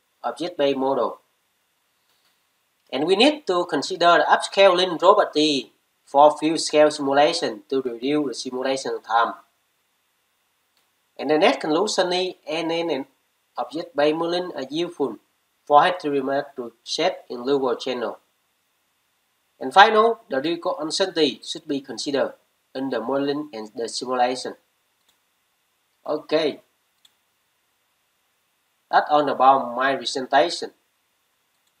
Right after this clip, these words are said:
During my presentation here, I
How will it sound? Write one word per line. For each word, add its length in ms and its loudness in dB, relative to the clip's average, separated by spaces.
During 540 0
my 420 4
presentation 800 -6
here, 380 2
I 360 -4